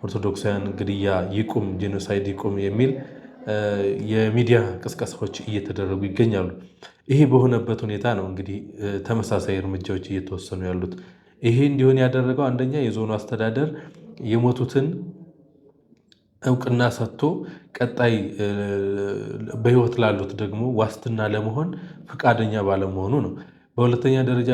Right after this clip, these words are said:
ደግሞ የቤተ ክህነቱ ችላ ባይነት፣ የአባቶች ችላ ባይነት፣ አባቶች ወጥተው ግፊት አድርገው ለጠቅላይ ሚኒስትሩ፣ ለአገሪቱ ፕሬዝዳንት፣ ለ፣ እ፣ ኦሮሚያ ክልላዊ መንግስት፣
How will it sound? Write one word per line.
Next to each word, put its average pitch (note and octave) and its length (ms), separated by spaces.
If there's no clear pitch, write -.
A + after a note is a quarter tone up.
ደግሞ B2+ 220
የቤተ A#2 340
ክህነቱ A2 360
ችላ A2 300
ባይነት፣ F#2 540
የአባቶች G2+ 560
ችላ G2+ 300
ባይነት፣ F#2 400
አባቶች A2+ 480
ወጥተው C3 460
ግፊት G#2+ 340
አድርገው A2 420
ለጠቅላይ A2+ 400
ሚኒስትሩ፣ A#2 440
ለአገሪቱ A2+ 760
ፕሬዝዳንት፣ A2 680
ለ፣ G#2 120
እ፣ G2 120
ኦሮሚያ B2 420
ክልላዊ B2 480
መንግስት፣ A#2 440